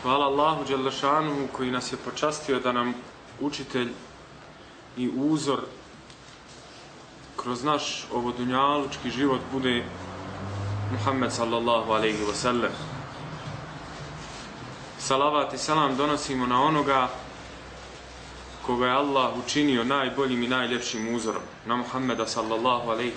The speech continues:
ve sellem, na njegovu časnu porodcu i na plemenite ashabe. Onaj koji za uzora i za učitelja kroz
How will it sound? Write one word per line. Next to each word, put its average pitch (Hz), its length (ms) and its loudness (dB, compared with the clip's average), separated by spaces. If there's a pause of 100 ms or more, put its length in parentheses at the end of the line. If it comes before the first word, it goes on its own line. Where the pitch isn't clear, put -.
ve 107 60 -6
sellem, 139 360 2 (640)
na 120 80 0
njegovu 127 320 2 (100)
časnu 127 340 0 (100)
porodcu 135 480 2 (160)
i 113 60 -2
na 117 200 0
plemenite 117 440 2
ashabe. 113 540 2 (2250)
Onaj 160 520 4 (560)
koji 135 240 4
za 131 240 4 (720)
uzora 147 600 6 (160)
i 123 80 0
za 127 260 4
učitelja 135 560 4 (120)
kroz 123 220 2